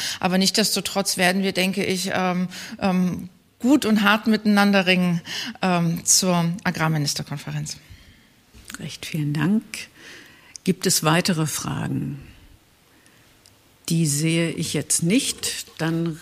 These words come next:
Speaker 2: recht vielen Dank, Frau Ministerin. Einen erfolgreichen Tag. Und dann bitte ich,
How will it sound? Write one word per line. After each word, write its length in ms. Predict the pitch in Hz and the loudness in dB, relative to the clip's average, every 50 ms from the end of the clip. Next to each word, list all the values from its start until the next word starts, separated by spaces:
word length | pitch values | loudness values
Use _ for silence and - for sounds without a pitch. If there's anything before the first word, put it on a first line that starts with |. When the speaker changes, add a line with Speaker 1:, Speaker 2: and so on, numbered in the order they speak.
| 165 147 | -12 -6
Speaker 2:
recht 280 | 135 160 175 - - - | -4 -4 -4 -4 -6 -4
vielen 240 | - 175 156 156 151 | -2 -2 0 0 0
Dank, 240 | 151 160 202 247 - | 0 0 0 0 -2
Frau 200 | - - 233 226 | -2 -2 0 2
Ministerin. 680 | 226 233 233 247 247 - - - 254 254 254 285 330 403 - - - - - - - - - - - - _ - - _ - - _ _ - - - - - - - - - - - - - _ _ _ _ - - - - - - - - - _ - - - - _ - - - - | 4 4 4 4 4 2 0 -2 0 2 4 4 4 4 2 -12 -20 -20 -20 -20 -20 -20 -20 -20 -20 -20 _ -20 -20 _ -20 -20 _ _ -20 -20 -20 -20 -20 -20 -20 -20 -20 -20 -20 -20 -20 _ _ _ _ -20 -20 -20 -20 -20 -20 -20 -20 -20 _ -20 -20 -20 -20 _ -20 -20 -10 -4
Einen 220 | 165 160 165 165 | -4 -4 -2 -2
erfolgreichen 760 | - 160 - - - 165 160 156 - - 156 151 - 165 151 | -4 -4 -4 0 0 0 0 0 -2 -2 -2 0 0 -2 -2
Tag. 440 | - - 160 160 190 247 262 - - | 0 -2 -2 0 0 -2 -4 -6 -2
Und 260 | - 190 202 202 - | 0 0 0 4 4
dann 380 | 180 180 190 196 202 202 202 - - - - - - - - - - - _ _ _ _ _ _ _ _ - - - - - | 4 4 6 4 2 2 0 -2 -8 -18 -18 -20 -20 -20 -20 -20 -20 -20 _ _ _ _ _ _ _ _ -20 -20 -20 -14 -4
bitte 240 | - 185 185 - 185 | -2 -2 0 0 -2
ich, 480 | 165 - - 170 165 - - - - | -2 -2 -4 -4 -4 -6 -10 -12 -14